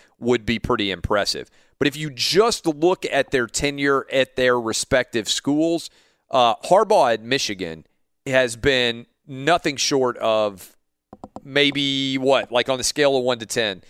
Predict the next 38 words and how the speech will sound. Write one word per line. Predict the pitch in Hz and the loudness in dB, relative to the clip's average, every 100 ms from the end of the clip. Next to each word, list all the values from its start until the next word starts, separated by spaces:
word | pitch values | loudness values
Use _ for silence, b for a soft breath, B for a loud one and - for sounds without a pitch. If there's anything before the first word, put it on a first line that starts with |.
| b b - | b b -4
a | 123 | -2
six | - 185 185 - | 0 0 0 0
or | 147 | 0
a | 110 | 0
seven | - 123 147 175 _ _ _ _ _ _ | 2 0 0 -6 _ _ _ _ _ _
relative | 123 131 139 147 139 139 | -2 4 4 4 0 -4
to | - 143 135 131 | 0 0 2 0
being | 131 123 | -2 -4
treated | 107 151 151 139 113 | -6 -2 0 0 0
like | 110 113 110 | 2 0 0
he | 131 120 | -4 0
is | 110 107 104 92 - _ _ _ | 2 2 -2 -6 -14 _ _ _
a | 127 117 113 110 107 _ - | 2 2 2 -2 -6 _ -16
clone | - 143 135 127 | -2 2 2 0
of | 107 | -4
Nick | 117 - | -4 -4
Saban | - 113 107 110 104 | 0 0 0 -2 -2
or | 120 113 | -2 -2
Dabo | 95 107 98 98 | 0 0 2 0
Swinney. | 87 107 113 95 | -2 -6 -6 -8
He's | 90 110 | -10 -10
nowhere | 120 131 131 113 | 0 2 2 0
near | 107 123 113 | 0 -2 0
either | 107 110 98 | -2 -4 -4
of | 85 | -2
those | 82 76 | -6 -4
guys. | 92 67 73 | -6 -4 -4
Now, | 123 | -4
maybe | 123 131 156 160 b b b | 0 0 0 -4 b b b
he's | 135 135 | -8 -2
gonna | 139 | -2
be | 127 123 | 0 0
able | 120 120 | 0 -2
to | |
beat | 104 113 123 | -4 -6 -6
Ryan | 131 117 120 120 110 | -2 0 0 -2 -2
Day | 110 110 | 0 0
finally. | 120 - 101 107 127 143 | -2 -2 -2 0 -2 -4